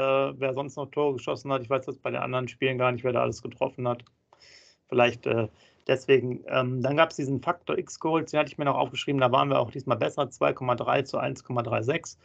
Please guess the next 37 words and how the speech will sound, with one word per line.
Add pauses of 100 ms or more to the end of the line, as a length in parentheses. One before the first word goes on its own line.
(340)
Ähm,
ich
hatte
ja
schon
erwähnt,
wir
sind
vier
Kilometer
mehr
gelaufen. (240)
Was
ein
bisschen
schwach
war,
auch
aufgrund
der,
der
vielen
langen
Bälle,
war
die
Passquote.
Die
war
so
knapp
unter
siebzig
Prozent
bei
beiden
Mannschaften.